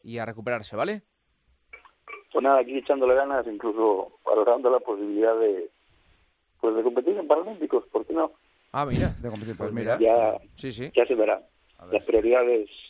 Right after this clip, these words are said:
Speaker 2: es volver a caminar y volver a ser lo más cercano a lo que era, pero lo estoy valorando en caso de que llegue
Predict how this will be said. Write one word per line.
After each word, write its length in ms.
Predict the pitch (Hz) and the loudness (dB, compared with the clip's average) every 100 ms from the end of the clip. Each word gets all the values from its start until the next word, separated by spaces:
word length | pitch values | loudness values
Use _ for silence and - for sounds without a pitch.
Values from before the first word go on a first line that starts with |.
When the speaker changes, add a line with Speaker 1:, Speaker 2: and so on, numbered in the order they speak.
| - | -4
Speaker 2:
es 220 | 104 95 | -4 -2
volver 240 | 101 101 | -4 -2
a 40 | 98 | -4
caminar 360 | 95 101 113 113 | -4 -6 -6 -4
y 60 | |
volver 300 | 98 92 95 | -4 -4 -4
a 100 | 90 | -2
ser 160 | 104 98 - _ _ _ _ _ _ _ _ | -2 -2 -6 _ _ _ _ _ _ _ _
lo 60 | 87 | -10
más 120 | 92 - | -8 -6
cercano 360 | 85 - 104 | -6 -4 -2
a 40 | 98 | -2
lo 80 | |
que 140 | 95 101 | -2 -4
era, 140 | 107 - | -4 -4
pero 300 | - - - _ _ _ _ _ _ | -4 -6 -10 _ _ _ _ _ _
lo 120 | 101 | -8
estoy 220 | 92 - 107 | -4 -2 0
valorando 420 | 104 104 104 104 | 2 0 -2 -4
en 80 | 98 | -6
caso 240 | 98 101 | -4 -4
de 100 | 98 | -6
que 140 | - 98 | -10 -16
llegue 340 | - - - | -12 -10 -10